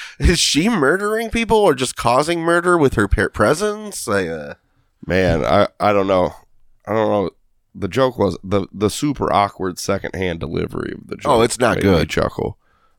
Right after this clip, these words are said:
Speaker 2: I went to, I saw comedy at the Funkin' Ship a little while ago. The Funkin' Ship is a, is a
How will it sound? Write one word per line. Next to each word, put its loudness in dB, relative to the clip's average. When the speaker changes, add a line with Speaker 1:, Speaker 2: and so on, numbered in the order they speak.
Speaker 2:
I 2
went 2
to, -2
I -2
saw -2
comedy 0
at -10
the -4
Funkin' -6
Ship -8
a -10
little -10
while -6
ago. -6
The -12
Funkin' -6
Ship -4
is -8
a, -4
is -4
a 0